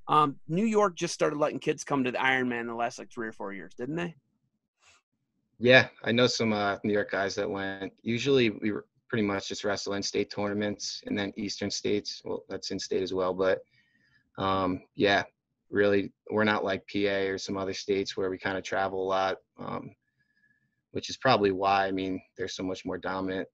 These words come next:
Speaker 2: wrestling way better competition throughout the season, but, um, yeah.
Speaker 1: I love
Speaker 2: Stay
Speaker 1: it.
Speaker 2: in state.
Speaker 1: I love it. I gotta go over to the Strong Island again for a concert and come check you guys out. But get me a shirt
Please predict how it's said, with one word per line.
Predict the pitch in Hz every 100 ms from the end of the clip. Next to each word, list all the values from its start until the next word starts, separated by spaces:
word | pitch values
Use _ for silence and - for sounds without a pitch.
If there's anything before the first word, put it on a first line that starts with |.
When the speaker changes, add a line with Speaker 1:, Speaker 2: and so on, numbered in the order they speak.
| _ -
Speaker 2:
wrestling | 98 - 98
way | 92 95
better | 95 95
competition | - 95 85 - 92 -
throughout | 92 95 95
the | -
season, | - 98 95 95
but, | 92 92 92 - _ _ _ _ _ _ _ _
um, | 90 87 87 - _ _
yeah. | 95 95 87 - _ _ _ _ _ _ _ _ - - - _ _ _ _ -
Speaker 1:
I |
love | - -
Speaker 2:
Stay | 104 101 87
Speaker 1:
it. |
Speaker 2:
in | 90
state. | - 92 92 - _ _ _ _ -
Speaker 1:
I |
love | 78 151 143
it. |
I | 143
gotta | 135 139 135
go | 131
over | 127
to | 123
the | 123
Strong | - - 127
Island | 123 123 123 120
again | - 110
for | 107 110
a | 110
concert | 131 123 131 - 104
and | 117
come | 120 117
check | - 120 -
you | 107
guys | 113 107
out. | 117 107 104
But | 127 -
get | 123 190
me | 240
a | 202
shirt | - 196 202 185